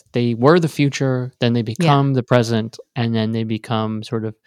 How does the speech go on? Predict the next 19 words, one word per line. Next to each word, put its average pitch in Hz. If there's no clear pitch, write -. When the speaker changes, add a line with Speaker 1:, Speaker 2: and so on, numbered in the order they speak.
Speaker 2:
Not 175
the 165
pres-, 147
not 175
the 147
Speaker 1:
r-, 156
not 160
the 190
Speaker 2:
future -
or -
Speaker 1:
present, 151
Speaker 2:
the 131
present. 135
Speaker 1:
you 185
know, 170
Speaker 2:
Yeah. 127
Speaker 1:
the, 120
the, 123
the 127